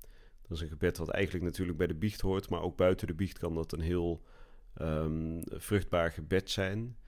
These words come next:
Het is een gebed wat ook heel duidelijk laat zien dat wij op het moment dat we gaan biechten, maar ook daarbuiten, op het moment dat wij beloften doen,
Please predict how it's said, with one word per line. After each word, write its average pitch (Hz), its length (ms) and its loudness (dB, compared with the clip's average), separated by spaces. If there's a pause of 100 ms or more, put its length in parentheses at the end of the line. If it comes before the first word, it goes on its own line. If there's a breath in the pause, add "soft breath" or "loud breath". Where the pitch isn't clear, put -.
(220 soft breath)
Het - 120 -12
is 90 100 0
een 98 60 4
gebed 101 360 6
wat 113 420 2
ook 113 240 6
heel 110 240 4
duidelijk 107 500 6
laat 98 200 4
zien 120 400 0 (460 soft breath)
dat 95 180 4
wij 107 300 8
op 98 100 2
het 92 100 -2
moment 98 340 6
dat 101 140 -2
we 92 100 -4
gaan 87 240 2
biechten, 110 360 -2
maar 104 120 2
ook 92 160 2
daarbuiten, 92 520 2
op - 60 -4
het - 80 -4
moment 95 280 4
dat 98 140 0
wij 92 180 4
beloften 104 540 0
doen, 113 420 2